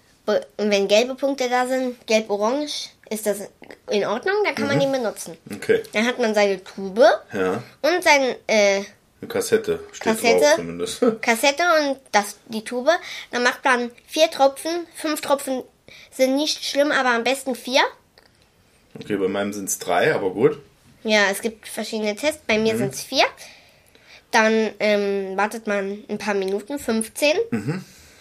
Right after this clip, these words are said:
Speaker 1: Und dann bildet sich da ein nasser Streifen,
Speaker 2: Mhm.
Speaker 1: wo, wenn der Test negativ sein sollte,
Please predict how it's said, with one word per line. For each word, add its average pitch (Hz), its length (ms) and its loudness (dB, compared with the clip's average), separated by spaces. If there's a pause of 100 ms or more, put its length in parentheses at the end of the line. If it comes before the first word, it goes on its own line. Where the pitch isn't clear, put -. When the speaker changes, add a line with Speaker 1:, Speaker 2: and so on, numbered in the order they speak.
(840)
Speaker 1:
Und 233 340 0
dann 220 220 4
bildet 254 300 0
sich 240 160 -8
da 226 260 4
ein 208 540 -4
nasser 233 420 -2
Streifen, 208 580 0 (120)
Speaker 2:
Mhm. 196 280 -6 (240)
Speaker 1:
wo, 240 340 4
wenn 254 260 2
der 247 200 2
Test - 560 -4 (240)
negativ 285 600 2
sein 220 320 2
sollte, 254 580 -2